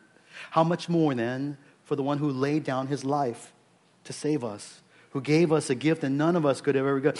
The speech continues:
that no one else in this world could have given us. And Jesus Christ did that for us.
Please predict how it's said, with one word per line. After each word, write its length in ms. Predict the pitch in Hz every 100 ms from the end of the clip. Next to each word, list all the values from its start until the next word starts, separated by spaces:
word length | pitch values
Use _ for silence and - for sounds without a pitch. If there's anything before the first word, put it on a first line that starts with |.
| -
that 100 | 175
no 260 | 180 190 233
one 160 | 226
else 220 | 190 180 160
in 60 |
this 160 | 156 -
world 260 | 151 147
could 100 | 131
have 120 | 123 117
given 240 | 127 120
us. 440 | 110 107 - - - _ _ _ _ _ _ _ _ _ -
And 100 | 127
Jesus 320 | 110 120 113
Christ 320 | - 110 104
did 140 | - 107
that 160 | 101
for 180 | - 98
us. 400 | 90 95 - -